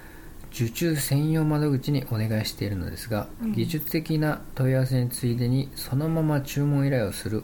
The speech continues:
Speaker 1: お客様がいるのです。
Speaker 2: うんうんうん。
Speaker 1: うん。業界的に宛先が〇〇建設、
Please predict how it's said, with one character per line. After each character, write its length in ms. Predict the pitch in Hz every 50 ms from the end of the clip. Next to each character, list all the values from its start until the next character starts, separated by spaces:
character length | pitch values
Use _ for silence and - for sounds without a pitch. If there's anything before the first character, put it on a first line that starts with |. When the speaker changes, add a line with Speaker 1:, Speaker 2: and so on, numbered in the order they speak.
| -
Speaker 1:
お 80 | - -
客 180 | - - 110 -
様 220 | - 120 113 120
が 160 | 123 127 107
い 80 | 85 -
る 80 | -
の 140 | 80 76 -
で 120 | - - -
す。 220 | - - - -
Speaker 2:
う 40 | 220
ん 40 | 208
う 20 |
ん 40 | 196
う 20 | 196
ん。 40 |
Speaker 1:
う 500 | 180 - 190 175 147 139 - - - 160
ん。 240 | 92 87 85 82 80 - - - - - - - - - - - - - - - - - - - - - - -
業 200 | 120 131 147 143
界 200 | - 156 147 143
的 220 | 147 139 135 135
に 180 | 135 135 127 131 -
宛 120 | 131 131 131
先 380 | - 135 135 147 131 - 139
が 220 | 131 123 123 - - - - - -
〇 320 | 120 107 110 117 131 147
〇 280 | 143 147 143 139 139 135
建 300 | 135 - 143 135 135 127
設、 480 | 123 - - - - - 92 - -